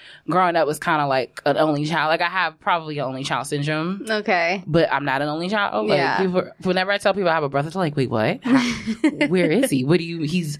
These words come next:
Speaker 1: a lot. Like, he's a human being. Yes, he's a
Speaker 2: Yeah.
Speaker 1: real thing." Um, and then, but my brother and my two cousins,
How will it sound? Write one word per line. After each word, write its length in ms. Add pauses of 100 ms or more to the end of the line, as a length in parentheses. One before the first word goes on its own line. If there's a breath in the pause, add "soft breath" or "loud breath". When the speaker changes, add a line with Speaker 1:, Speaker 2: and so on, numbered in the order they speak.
Speaker 1:
a 60
lot. 260
Like, 140
he's 200
a 140 (180)
human 280
being. 200
Yes, 260
he's 180
a 20
Speaker 2:
Yeah. 100
Speaker 1:
real 180
thing." 340 (440 loud breath)
Um, 360
and 180
then, 320
but 180
my 140
brother 320
and 100
my 120
two 160
cousins, 680